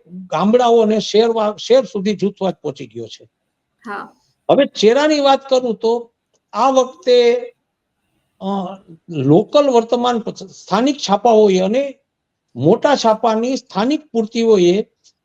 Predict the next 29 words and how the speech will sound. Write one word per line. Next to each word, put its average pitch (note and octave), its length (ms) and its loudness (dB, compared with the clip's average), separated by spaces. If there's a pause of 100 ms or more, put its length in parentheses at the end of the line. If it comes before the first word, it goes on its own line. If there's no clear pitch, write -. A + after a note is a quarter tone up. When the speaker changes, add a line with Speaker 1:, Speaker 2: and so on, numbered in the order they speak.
Speaker 1:
લોહાણા F#3 540 2
સમાજમાંથી G#3+ 800 0
મેયર F#3 520 4 (420)
આ G#3 160 0
વખતે B3+ 320 0
પણ, G3+ 260 -6 (120)
આ F3 120 0
વખતે A#3 320 -2
આવશે G3 560 -2 (240)
એવી C#4 240 2
અટકળો A#3+ 440 0
કરી B2 300 -10
છે. - 240 -18 (520)
ક્યાંક D4 320 -2
Speaker 2:
હમ. A#3+ 60 -18
Speaker 1:
કોક C#4 200 0
જગ્યાએ B3 760 0 (920)
એવી C4 280 4
સમજૂતીઓ D4 800 2
પણ B3 220 -4
થઈ G#3+ 300 -6
છે, G3 340 -6 (380)
અ, F#3 80 -8
Speaker 2:
હમ, A3+ 340 -14
Speaker 1:
અ, G#3 40 -4
Speaker 2:
હમ. F3+ 440 -2
Speaker 1:
આગેવાનોની A3+ 640 2
વચ્ચે F#3+ 320 -4
બેસીને E3 580 -4